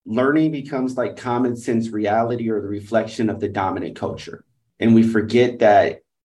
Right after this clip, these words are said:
everything is grounded in culture and nothing is politically, uh, neutral and nothing is devoid of culture. And it's important that we recognize that there's always an orientation to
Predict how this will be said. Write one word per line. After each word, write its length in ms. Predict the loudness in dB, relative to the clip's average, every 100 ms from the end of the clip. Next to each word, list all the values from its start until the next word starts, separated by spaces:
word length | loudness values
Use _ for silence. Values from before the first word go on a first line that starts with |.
| 4
everything 680 | 6 6 6 2 2 0
is 140 | 0 -2
grounded 380 | -4 -4 -6 -8
in 120 | -6
culture 420 | -4 -4 -4 -6
and 160 | -2 2
nothing 440 | 4 4 2 2
is 140 | 2
politically, 840 | -2 -2 0 -2 -6 -8 -8 -8 -12 -20 _ _
uh, 180 | 4 4
neutral 520 | 4 2 0 -2 0
and 100 | 2
nothing 380 | 4 4 2 2
is 160 | 0 -2
devoid 400 | -4 -2 -2 -4
of 140 | -2
culture. 580 | -2 -2 -8 -12 -14 -16 _ _ _ _ -2
And 100 | 0
it's 120 | 2
important 460 | 0 2 2 2 2
that 160 | 0
we 100 | 0
recognize 1040 | -2 0 -2 -2 -6 -4 -2 -2 -4 -4 -4
that 260 | 0 0 -2 -8 -6
there's 260 | -4 -2
always 480 | 0 2 2 0 0
an 100 | -2
orientation 960 | -2 -2 -2 -4 -6 -6 -6 -8 -8 -8 2
to 440 | 4 6 4 0